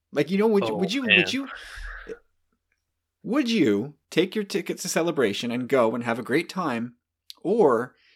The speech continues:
Speaker 1: knowing that the halls of Lucasfilm would be empty for that week, would you rather snoop in? Go,
Speaker 2: Yeah.
Speaker 1: like, walk through Lucasfilm and just poke through. And just, you know, walk into a,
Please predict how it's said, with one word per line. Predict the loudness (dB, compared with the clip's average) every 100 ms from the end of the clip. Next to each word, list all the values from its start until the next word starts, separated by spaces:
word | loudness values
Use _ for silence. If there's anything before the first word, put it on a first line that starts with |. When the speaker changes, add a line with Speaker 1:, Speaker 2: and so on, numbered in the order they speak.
| -2
Speaker 1:
knowing | 2 4 2
that | -2
the | -2
halls | 0 0
of | -2 0
Lucasfilm | 0 0 -2 -2 -2
would | 0
be | 0
empty | 0 0 -4
for | -4 0
that | 0 0
week, | -6 -4
would | -6
you | -2
rather | -2 -2
snoop | -2 -4 -2 0 0 2
in? | 0 0 -10 _ _ _ _ _ _ _ -4
Go, | -2
Speaker 2:
Yeah. | -2
Speaker 1:
like, | -6 -4
walk | -2 -2
through | 0
Lucasfilm | -2 -2 -4
and | -4
just | -4 -10 _
poke | -2 -2 -2
through. | -10 -2 -2 -2 -6 _ _ _ _ _ _ -12 -10 -10
And | -8
just, | -8 -10 -18 -20 _
you | -14
know, | -14 0
walk | 0 2
into | 0 4
a, | 4